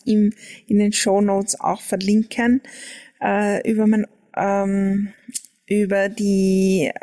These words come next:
meine Reise nach Florida. Und da habe ich berichtet von dieser Herausforderung mit dem Gepäck und, äh, dass das nicht angekommen ist und so weiter.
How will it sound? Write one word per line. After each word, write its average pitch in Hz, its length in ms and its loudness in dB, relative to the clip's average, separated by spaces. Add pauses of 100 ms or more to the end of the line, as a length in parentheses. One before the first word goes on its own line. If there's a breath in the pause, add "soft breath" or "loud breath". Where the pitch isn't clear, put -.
meine 185 720 -2
Reise 196 400 0
nach 185 200 -4
Florida. 196 680 -2 (720 loud breath)
Und 226 680 2 (720)
da - 60 -4
habe 254 80 2
ich - 140 -2
berichtet 247 520 0
von 233 220 2
dieser 233 240 0
Herausforderung 214 1000 2
mit 214 160 0
dem 214 160 0
Gepäck - 640 -6 (480 loud breath)
und, 214 540 2
äh, 196 280 -2
dass 202 240 -2
das - 160 -2
nicht 202 420 0
angekommen 202 720 0
ist - 600 -2
und 185 220 -2
so 180 160 -4
weiter. - 380 -8